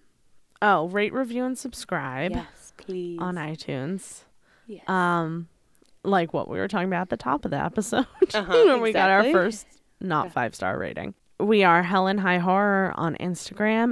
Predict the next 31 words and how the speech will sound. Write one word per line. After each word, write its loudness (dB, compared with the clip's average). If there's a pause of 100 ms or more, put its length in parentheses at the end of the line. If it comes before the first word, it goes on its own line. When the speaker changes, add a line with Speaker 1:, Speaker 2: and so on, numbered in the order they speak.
Speaker 1:
and -4
Facebook -2
and -4
Tumblr. -4 (300)
We 2
are 6
Hell 0
High -2
Horror 0
on -4
Twitter. -4 (540)
And 0 (240)
we're, 2 (380)
I -4
guess -8 (100)
I -2 (100)
am -2
on 0
there 2
a 6
lot. 4
I 4
get 0
Speaker 2:
<laughs> -
Speaker 1:
notifications. 2
So 2
if -4
you -2
tweet -6
to 0
us, 2